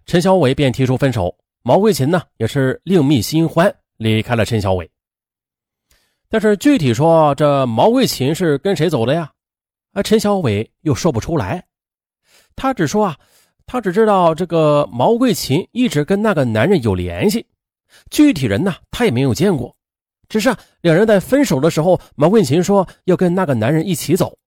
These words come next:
然后没有多久就不辞而别了。因此，陈小伟他认定毛桂琴就是跟他口中提过的那个男人一起走了。之后两人就再也没有任何联系，陈小伟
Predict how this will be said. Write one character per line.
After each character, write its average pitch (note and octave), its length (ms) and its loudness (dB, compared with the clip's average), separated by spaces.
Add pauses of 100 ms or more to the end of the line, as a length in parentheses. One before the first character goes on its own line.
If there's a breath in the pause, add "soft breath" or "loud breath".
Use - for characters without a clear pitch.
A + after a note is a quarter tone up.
(400)
然 A2+ 140 -2
后 A#2+ 80 -2
没 A#2+ 120 0
有 A#2+ 100 0
多 C#3 200 2
久 G#2 400 -4 (200)
就 B2 100 0
不 D3 220 -2
辞 - 140 -6
而 A2+ 180 -6
别 G#2 260 -4
了。 D3 100 -8 (720)
因 F#3 160 2
此， D#3+ 240 0 (480 soft breath)
陈 - 180 0
小 F3+ 140 0
伟 D3+ 80 2
他 A#2+ 140 0
认 A2+ 180 2
定 A2+ 160 -4 (320)
毛 G3 240 2
桂 A3 180 2
琴 D3 300 -2
就 A#3+ 160 0
是 F3 140 -4
跟 F3 180 -2
他 D#3+ 160 -6
口 A2+ 260 -2
中 C#3 200 -2
提 - 260 -6
过 E3 160 2
的 B2+ 100 0
那 A#2 140 -2
个 G#2+ 120 -4
男 G2+ 200 -2
人 G#2 100 -2
一 G2+ 80 -2
起 G#2+ 120 -6
走 E2 200 -6
了。 D#2 120 -14 (600)
之 A2 120 -4
后 G2+ 360 -2 (100)
两 A2 140 0
人 G2 160 -2
就 G2+ 140 -4
再 B2+ 220 -4
也 G#2 80 -2
没 G2+ 140 -2
有 F#2+ 140 0
任 A2 220 -2
何 G#2 100 -10
联 F2+ 200 -6
系， F2 160 -18 (640)
陈 - 120 -2
小 F#3 140 0
伟 B2+ 400 -2